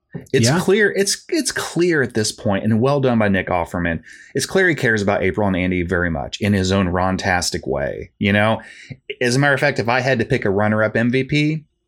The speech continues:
Speaker 1: Nick Offerman might be it. I thought he did a great job. Um, I, I said this before, I'll say it again regarding April and Andy. It's been a great slow burn to a great payoff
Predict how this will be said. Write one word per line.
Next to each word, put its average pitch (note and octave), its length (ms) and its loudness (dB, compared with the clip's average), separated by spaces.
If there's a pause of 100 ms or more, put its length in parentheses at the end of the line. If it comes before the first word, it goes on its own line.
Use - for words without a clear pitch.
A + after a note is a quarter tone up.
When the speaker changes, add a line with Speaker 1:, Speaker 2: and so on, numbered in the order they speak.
(140)
Speaker 1:
Nick G#2+ 200 0
Offerman G#2 440 0
might F#2 180 -2
be F2 160 -2
it. F2 140 -2
I E2 100 -2
thought G2 140 -2
he F#2 80 0
did F2+ 120 -2
a E2+ 40 -4
great E2 180 -4
job. D#2 240 -4 (540)
Um, F#2 400 -2 (160)
I, F#2 120 0
I F#2 60 0
said G#2 200 -2
this G#2 140 0
before, G2+ 280 -2
I'll F#2 60 -2
say F#2 160 -2
it F2 60 -4
again F#2 220 0
regarding F2+ 360 -2
April F#2 220 -2
and F2 100 -2
Andy. F2+ 220 -2
It's E2+ 120 -6
been F#2 120 -4
a F2 40 -2
great F2+ 220 -2
slow F#2+ 320 -2
burn F#2 300 0
to F#2+ 120 0
a E2 60 0
great F2 260 -2
payoff D#2+ 540 -6